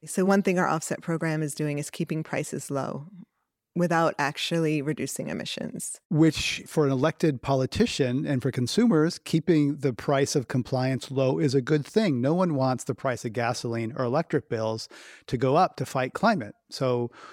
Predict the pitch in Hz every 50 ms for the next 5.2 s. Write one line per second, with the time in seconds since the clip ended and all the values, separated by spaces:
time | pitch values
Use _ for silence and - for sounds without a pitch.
0 | - _ - - 156 151 - 185 160 147 135 - - 147 143 143 143 - - 123
1 | 120 147 175 160 131 120 120 120 127 123 _ - - - _ _ _ - 143 131
2 | 123 135 131 131 117 117 131 135 139 139 139 123 - - - 117 _ _ _ _
3 | _ _ _ _ _ _ _ - - 160 170 208 220 170 139 120 120 117 131 165
4 | 190 226 220 _ _ - 147 135 170 247 285 269 247 202 - - 156 151 156 156
5 | 147 147 151 151